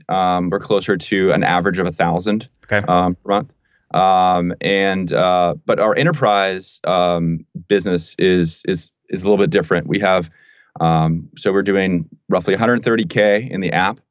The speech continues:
Speaker 1: uh, on M R R and about a hundred eighty K in our enterprise. Um,
Speaker 2: What's the difference?
Speaker 1: Uh, the enterprise is, so the, the Personas app is basically, um,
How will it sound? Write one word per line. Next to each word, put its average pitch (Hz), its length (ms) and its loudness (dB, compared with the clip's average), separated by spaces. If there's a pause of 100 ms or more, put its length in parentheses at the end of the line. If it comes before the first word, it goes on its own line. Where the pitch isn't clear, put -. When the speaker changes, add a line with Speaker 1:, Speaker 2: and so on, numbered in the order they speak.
(300)
Speaker 1:
uh, - 20 -6
on 90 420 0
M 95 180 -2
R 87 100 0
R 95 300 0 (280)
and - 80 -4
about 95 160 2
a 85 60 2
hundred 101 300 0
eighty 98 260 -2
K 87 500 0
in 87 160 -2
our 80 100 2
enterprise. - 560 -4 (360)
Um, 76 360 2
Speaker 2:
What's 143 200 0
the 147 60 -2
difference? - 680 -4 (840)
Speaker 1:
Uh, 127 180 4 (120)
the 151 260 -2
enterprise 180 340 2
is, 135 100 -6 (140)
so 131 220 0
the, 87 180 -6
the 131 100 -4
Personas 175 380 -2
app 143 240 0
is 110 100 -4
basically, 107 640 0
um, 90 400 0